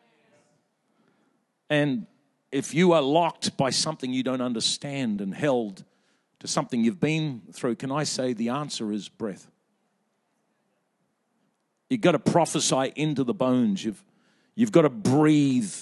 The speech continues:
and allow the Holy Spirit to show you that God can bring divine purpose to what we've been robbed from. "Yeah, but I've been dispossessed. I, I don't have what they have."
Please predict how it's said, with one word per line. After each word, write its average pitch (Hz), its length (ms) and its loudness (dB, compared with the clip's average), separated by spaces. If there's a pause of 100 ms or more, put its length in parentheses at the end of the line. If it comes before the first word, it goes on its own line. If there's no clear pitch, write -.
(600)
and 131 120 2
allow 139 240 4
the 131 100 4
Holy 127 220 4
Spirit - 760 2
to 120 100 -2
show 170 300 4
you 127 300 4
that 117 240 -2 (1200)
God 165 240 2
can 156 180 0
bring 151 240 4
divine 131 420 2
purpose - 680 -2 (800)
to 135 100 -2
what 110 240 0
we've 107 180 -2
been 104 180 2
robbed 98 240 -4
from. 73 260 -14 (1040)
"Yeah, 151 100 4
but 160 120 4
I've 175 100 6
been 160 180 4
dispossessed. 151 720 2
I, 139 160 2
I 143 120 2
don't 156 160 4
have 160 220 4
what 156 160 2
they 151 200 4
have." 147 320 2